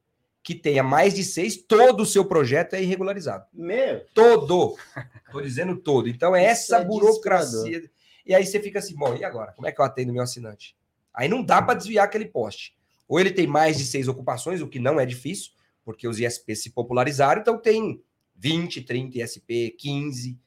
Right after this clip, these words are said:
Speaker 1: num bairro, às vezes dez, né? Começa que já tem os das grandes. Se você pensar que tem Vivo, que tem TIM e que tem Claro na maioria, e que tem Oi agora chegando. Ah, um recado aqui.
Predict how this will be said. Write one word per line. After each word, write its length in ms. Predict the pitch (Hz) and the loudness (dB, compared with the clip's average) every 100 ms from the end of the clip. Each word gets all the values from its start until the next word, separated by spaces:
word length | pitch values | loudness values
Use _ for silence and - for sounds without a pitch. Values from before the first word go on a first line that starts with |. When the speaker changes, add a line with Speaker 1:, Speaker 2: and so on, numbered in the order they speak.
| _ _ | _ _
Speaker 1:
num 180 | 117 117 | -6 0
bairro, 280 | 117 113 101 | 0 0 -6
às 100 | 101 | -8
vezes 140 | 107 | -6
dez, 680 | 110 131 135 135 127 123 - _ _ _ _ | 0 2 2 -2 -8 -14 -20 _ _ _ _
né? 300 | 104 117 147 _ | -6 -6 -8 _
Começa 340 | 226 180 160 180 | -2 0 0 -2
que 80 | 185 | -6
já 80 | |
tem 160 | 220 214 | -6 -8
os 80 | 226 | -8
das 160 | 240 | -6
grandes. 400 | 226 220 165 110 _ _ _ - | -2 0 0 -6 _ _ _ -18
Se 160 | - | -12
você 80 | 143 | -10
pensar 340 | - 160 143 | -8 -4 -4
que 100 | 120 | -4
tem 180 | - 165 | -6 -8
Vivo, 420 | 135 165 143 107 | -6 -8 -6 -8
que 80 | - | -10
tem 200 | - 180 | -10 -10
TIM 460 | 180 - 160 135 120 _ _ - | -8 -4 -2 -4 -8 _ _ -14
e 80 | 117 | -14
que 100 | 127 | -4
tem 240 | 135 135 | -4 -2
Claro 300 | 139 135 120 | 0 2 0
na 100 | 120 | -2
maioria, 680 | 117 185 147 160 233 117 - _ _ _ | 2 4 4 2 0 -2 -6 _ _ _
e 80 | 120 | -12
que 120 | 147 | -4
tem 240 | 170 165 | 0 2
Oi 220 | 160 185 139 | 4 4 4
agora 220 | 131 139 | 2 0
chegando. 340 | 131 131 127 123 _ _ _ _ | -2 -6 -8 -14 _ _ _ _
Ah, 340 | 135 170 190 | 4 8 8
um 60 | 131 | 6
recado 420 | 123 175 202 220 | 2 2 4 4
aqui. 440 | 269 240 226 - | 0 -4 -8 -8